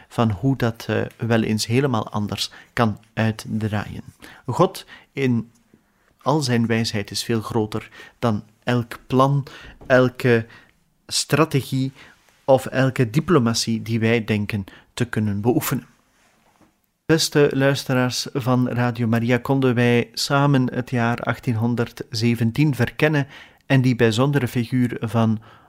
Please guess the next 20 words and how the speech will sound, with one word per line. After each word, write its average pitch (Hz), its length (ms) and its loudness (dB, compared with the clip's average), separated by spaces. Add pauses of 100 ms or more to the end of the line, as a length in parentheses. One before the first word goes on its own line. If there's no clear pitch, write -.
Monseigneur 127 800 2
Maurice 127 760 0
de 110 200 -2
Broglie, 110 480 -2 (920)
eh, 117 200 -4
leren 120 480 0
kennen. 127 360 4 (720)
Ik 135 120 -6
hoop 139 180 4
dat 135 120 2
u 135 60 0
ook 127 100 0
een 123 120 2
volgende 147 320 0
keer 175 320 -2 (300)
opnieuw 147 380 2
afstemt 123 500 0
op 113 80 -4
het 107 140 -6
archief. - 500 -4